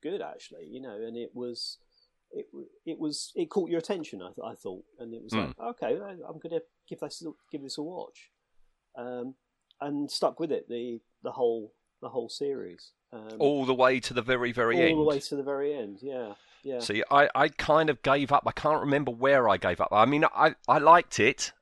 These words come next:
Speaker 2: I mean, you know, I'm not like, you know, a, a lot of the fans. It's, "Oh, it's heresy," you know. Uh,
Speaker 1: Oh, no,
Speaker 2: uh,
Speaker 1: I mean,
Speaker 2: yeah,
Speaker 1: I
Speaker 2: you know, Starbuck is a woman and all this, uh, stuff. I, I, I didn't.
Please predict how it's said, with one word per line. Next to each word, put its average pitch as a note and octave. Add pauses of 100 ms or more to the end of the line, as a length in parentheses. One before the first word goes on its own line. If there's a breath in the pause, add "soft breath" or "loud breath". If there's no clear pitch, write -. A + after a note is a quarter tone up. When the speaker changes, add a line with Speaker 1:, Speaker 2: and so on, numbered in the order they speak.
Speaker 2:
I B2
mean, B2+
you B2+
know, A#2
I'm A2+
not C3
like, A2+
you A2+
know, G#2 (300)
a, F#2+
a -
lot G#2+
of -
the F#2
fans. G#2
It's, G#2
"Oh, F3
it's E3+
heresy," D3+
you B2+
know. B2
Uh, B2+ (260 loud breath)
Speaker 1:
Oh, F#3+
no, A#2+
Speaker 2:
uh, A#2+
Speaker 1:
I B2+ (120)
mean, C#3
Speaker 2:
yeah, C#3
Speaker 1:
I -
Speaker 2:
you D3
know, C#3
Starbuck D#3
is C#3
a C#3+
woman C3+
and A2
all A#2+
this, B2+
uh, F2
stuff. -
I, B2+
I, B2+
I C3+
didn't. A#2+